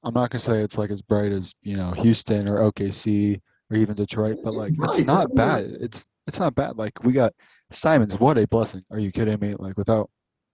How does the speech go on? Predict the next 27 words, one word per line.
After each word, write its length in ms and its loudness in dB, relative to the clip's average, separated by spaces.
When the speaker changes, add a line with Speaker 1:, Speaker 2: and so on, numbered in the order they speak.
Speaker 1:
I'm 80 -4
just 140 2
saying, 100 -4
like, 220 -8
if 420 4
Dame 300 2
were 180 6
to, 260 -4
I 140 -8
guess, 340 -4
decline 460 -4
from 160 -2
now 280 0
and 120 -2
we, 140 4
you 680 -2
know, 260 0
get 120 -4
blown 260 2
out 100 -2
in 60 -4
the 80 -4
playoffs 320 -4
the 60 -6
last 240 -6
two 100 -6
years, 220 -2